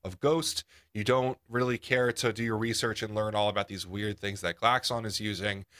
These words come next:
You just want a product that is drug tested, safe, and it's, you know, it, it meets label claim. I think that Cage does a really good job of offering a clean, effective product that anyone can appreciate. And the new look of it is a lot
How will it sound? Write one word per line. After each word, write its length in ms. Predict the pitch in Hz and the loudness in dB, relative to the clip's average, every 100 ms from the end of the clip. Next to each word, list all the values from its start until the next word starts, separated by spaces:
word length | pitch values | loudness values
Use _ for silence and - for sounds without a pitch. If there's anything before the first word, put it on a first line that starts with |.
| - _ - | -20 _ -6
You 80 | 104 | -2
just 180 | 139 | 0
want 160 | 143 123 | 2 0
a 20 | |
product 400 | - 117 110 98 | 2 4 4 4
that 240 | 104 98 92 | 2 2 0
is 160 | 87 | -8
drug 300 | - 117 - | 0 2 2
tested, 560 | 143 123 - 123 117 - | 2 0 0 -2 -4 -10
safe, 520 | - - 123 110 - - | -6 -2 -2 -4 -12 -12
and 180 | 101 95 | -10 -10
it's, 180 | - - - | -10 -14 -10
you 120 | 98 | -8
know, 120 | 87 | -8
it, 180 | 95 90 | -8 -8
it 120 | 90 104 | -8 -8
meets 180 | 110 | -6
label 220 | 120 120 120 | -2 -2 -2
claim. 300 | 123 120 117 | -4 -4 -6
I 340 | - _ _ - | -18 _ _ -6
think 100 | 131 | -4
that 140 | 113 | -4
Cage 480 | - 117 107 - - | -2 -2 0 -4 -6
does 180 | 101 92 | -6 -4
a 40 | |
really 220 | 90 98 | -4 -4
good 160 | 92 92 | -4 -2
job 280 | 101 95 90 | 2 2 2
of 120 | 90 | -2
offering 400 | 87 90 - 87 | 0 0 0 -6
a 60 | 80 | -8
clean, 540 | - - 110 110 107 - _ - | -12 -14 -12 -12 -14 -16 _ -18
effective 560 | 85 95 87 - 87 - | -4 -2 -2 -4 -8 -6
product 460 | - 87 85 80 | 0 2 0 -2
that 160 | 85 - | -6 -6
anyone 380 | 98 98 92 85 | -6 -6 -4 -6
can 140 | 85 78 | -8 -14
appreciate. 640 | - 85 82 80 78 76 _ _ _ _ _ | -10 -8 -6 -6 -4 -6 _ _ _ _ _
And 120 | 98 | -6
the 60 | 92 | -4
new 200 | 98 127 | -2 -2
look 220 | 113 98 | -2 -4
of 100 | 90 | -8
it 140 | 90 87 | -8 -10
is 140 | 85 | -8
a 60 | 90 | -6
lot 340 | 87 87 85 | -2 -2 -2